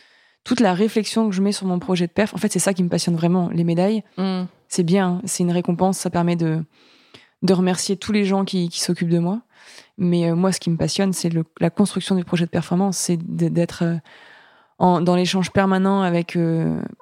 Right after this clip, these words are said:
Speaker 1: prépa mentale, euh, psy, prépa physique, euh, nutritionniste, Greg.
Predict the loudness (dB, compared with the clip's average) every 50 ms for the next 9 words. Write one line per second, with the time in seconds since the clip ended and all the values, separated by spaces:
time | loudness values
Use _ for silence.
0 | -20 _ -6 -4 -2 0 2 2 2 0 0 0 0 0 2 2 0 0 -2 -2
1 | -4 -4 -4 -6 -4 -4 -4 -6 -6 -6 -8 -6 -4 -4 -2 -2 -2 -2 -2 -2
2 | -2 -4 -6 -6 -6 -6 -6 -4 -2 -2 -4 -2 -4 -4 -6 -4 -2 -2 -2 -2
3 | -4 -6 -8 -10 -10 -8 -6 -4 -4 -2 -2 -2 -4 -8